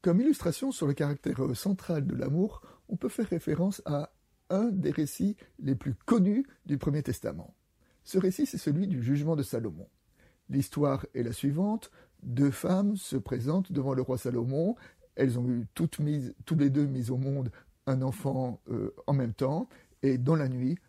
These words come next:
un des deux enfants est mort. Et chaque, euh, mère prétend que c'est, euh, l'enfant qui est vivant, c'est le sien, et que l'enfant qui est mort, c'est l'enfant de l'autre. Donc elles se disputent cet enfant. Salomon réfléchit, nous connaissons sa réponse. Il propose de couper l'enfant en deux.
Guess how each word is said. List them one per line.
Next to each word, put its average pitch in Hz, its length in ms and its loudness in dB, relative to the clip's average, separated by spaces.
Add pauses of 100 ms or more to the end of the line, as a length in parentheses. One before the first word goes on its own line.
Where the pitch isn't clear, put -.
(200)
un 156 100 6
des 147 100 6
deux 135 220 2
enfants 127 260 -2
est 107 100 -2
mort. - 360 -8 (260)
Et 127 200 2
chaque, 143 360 0
euh, 113 380 -2
mère 131 280 0
prétend 170 420 0
que 120 120 -6
c'est, 135 320 0
euh, 117 280 -2 (280)
l'enfant 139 260 2
qui 123 260 -4
est - 540 -2
vivant, 139 300 4
c'est 131 140 -2
le 120 100 0
sien, 143 320 -2 (280)
et 131 120 2
que 135 120 -2
l'enfant 127 280 -2
qui - 120 -6
est 113 40 -2
mort, 123 220 -2
c'est - 160 -6
l'enfant 123 400 -6 (100)
de 120 100 0
l'autre. - 320 -10 (280)
Donc 139 140 0
elles 139 80 2
se - 100 -4
disputent 156 440 2
cet - 180 -2
enfant. 180 460 0 (440)
Salomon 135 520 0
réfléchit, 131 640 0
nous 127 180 -2
connaissons 123 380 -4
sa 117 160 -4
réponse. 165 560 -2 (320)
Il 139 100 4
propose 139 360 0
de 127 60 -2
couper 131 280 -2
l'enfant - 400 -4
en - 20 -12
deux. - 220 -10